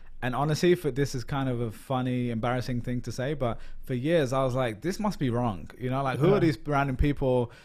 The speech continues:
Speaker 1: in, like, these different countries listening to my podcast? And, and, and I was like, "It must be bots or something." And it was only when I started saying on the podcast,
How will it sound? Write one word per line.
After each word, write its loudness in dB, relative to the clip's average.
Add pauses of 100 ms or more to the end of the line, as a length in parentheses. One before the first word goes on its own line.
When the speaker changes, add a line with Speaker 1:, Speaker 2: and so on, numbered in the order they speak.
(220)
Speaker 1:
in, 0
like, -2
these 0
different -2
countries -2
listening -4
to -6
my -2
podcast? -4
And, -2 (420)
and, -8 (100)
and 0
I 4
was 4
like, 6
"It 0
must 2
be 0
bots 2
or -2
something." -2
And 0
it -2
was -4
only 2
when 2
I 2
started -2
saying 0 (500)
on 0
the 0
podcast, 0